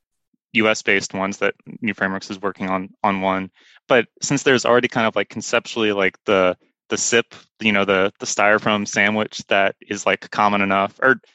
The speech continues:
not super common, but common enough to where people, we learned about it in architecture school and are talking about it, that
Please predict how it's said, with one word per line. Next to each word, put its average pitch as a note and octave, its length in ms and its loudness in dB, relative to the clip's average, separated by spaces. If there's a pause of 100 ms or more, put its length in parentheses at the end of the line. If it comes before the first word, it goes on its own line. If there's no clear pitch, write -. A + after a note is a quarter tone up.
(600)
not D3 180 2
super C3+ 260 -2
common, G2+ 300 0
but G2 180 -18
common C#3 260 0
enough G#2 220 0
to A2+ 120 -6
where G#2 140 0
people, G2+ 440 -6
we B2+ 80 -4
learned A2 200 0
about G2+ 180 2
it - 20 -12
in G2+ 60 -6
architecture - 360 -6
school F#2+ 320 -4
and F#2 200 -6
are A#2 60 -4
talking G2 360 0
about F#2 260 0
it, F#2+ 120 -2
that F#2 220 -2